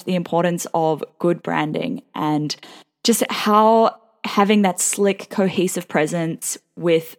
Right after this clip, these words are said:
a strategy behind it really can make a difference to your business. Okay, so what didn't work so well? I went into twenty eighteen with the idea that I was gonna spend the year living a laptop lifestyle,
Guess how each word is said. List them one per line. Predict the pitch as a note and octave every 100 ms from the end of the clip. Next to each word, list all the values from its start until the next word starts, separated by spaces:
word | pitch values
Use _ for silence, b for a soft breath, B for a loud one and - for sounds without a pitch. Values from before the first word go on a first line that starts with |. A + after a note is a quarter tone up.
| -
a |
strategy | F3+ - F#3+ F#3+ G3
behind | F#3+ F3 E3+ E3
it | E3 - -
really | E3+ F#3 F3+ F3+
can | F3 F#3
make | E3+ D3
a | E3
difference | D#3 - D3+ B2 -
to | -
your | D3 C#3 D#3
business. | A#2 E2+ - - _ _ _ _ _ _ _ _ _ _ -
Okay, | C4 C4 -
so | - C4+ C4+
what | B3+ F4 -
didn't | A#3+ A#3+
work | F#3 -
so | - D#3+
well? | F2+ D2+ - _ _ _ _ _ -
I |
went | A#3+ D4
into | F4+ F#4+
twenty | G4 - C#4+
eighteen | B3 A#3+ G#3 G3 F#3+
with | F#3
the | - -
idea | F#3 F3+ F3+
that | F3 F3
I | F3
was | F3+
gonna | F#3 A3+
spend | B3 - A3
the | G#3+
year | F3 F3 F3+
living | E3 F3 F3+ A3+ A#3
a | A#3+
laptop | F3 - E3 -
lifestyle, | G2 - - -